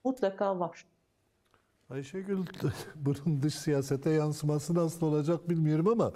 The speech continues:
Speaker 2: e, biraz da iç siyaset üzerinden sorayım. Sen dışarıdan bakınca Türkiye'yi nasıl görüyorsun? Özellikle demokratik ittifak konusunda, e, gerçekten var olan dengeler birlikte hareket edebilir mi?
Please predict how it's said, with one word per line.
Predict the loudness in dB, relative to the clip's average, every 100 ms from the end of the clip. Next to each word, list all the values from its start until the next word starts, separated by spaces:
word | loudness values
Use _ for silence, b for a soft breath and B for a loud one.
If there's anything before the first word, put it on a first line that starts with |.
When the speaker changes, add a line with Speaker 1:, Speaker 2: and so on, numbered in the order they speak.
| B B B -2
Speaker 2:
e, | 2
biraz | 4 4 4
da |
iç | 2 2
siyaset | 2 2 2 0
üzerinden | 2 2 2 2 0
sorayım. | 0 2 0 -2 B B
Sen | 0 2 2
dışarıdan | 0 2 4 4 2
bakınca | 0 0 0 0
Türkiye'yi | 0 -2 0 0 2
nasıl | 0 0 -2 0
görüyorsun? | 2 2 2 0 0 0 0 -4 B B -2
Özellikle | 0 2 2 0 0 0 2
demokratik | 2 0 -2 0 0 0 -4 -2
ittifak | -4 -4 -4 -2 -2 -2
konusunda, | -2 0 -2 -2 -2 2 0 0 B B B -2
e, | 0 2
gerçekten | 2 0 0 -2 0 0 2
var | 2
olan | 2 2 0 2
dengeler | 0 2 2 2 2 2
birlikte | 0 0 0 0
hareket | 2 2 0 0 0
edebilir | 0 0 0 0
mi? | 0